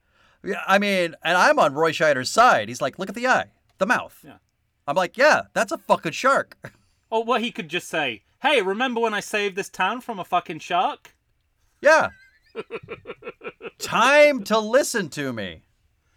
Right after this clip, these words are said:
Speaker 2: Yeah. And then you, then this is where you start to get, like,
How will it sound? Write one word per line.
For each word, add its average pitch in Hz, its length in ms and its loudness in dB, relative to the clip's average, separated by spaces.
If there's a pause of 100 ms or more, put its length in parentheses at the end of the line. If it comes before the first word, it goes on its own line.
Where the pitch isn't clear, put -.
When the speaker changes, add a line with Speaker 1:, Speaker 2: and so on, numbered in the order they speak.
(680)
Speaker 2:
Yeah. 165 520 -6 (840)
And 180 140 -4
then 214 140 -4
you, 208 140 -10
then 190 300 0
this 196 180 -8
is 196 100 -12
where 185 140 -4
you 175 100 -6
start 175 280 -4
to 165 100 -12
get, 151 240 -2
like, 139 380 -8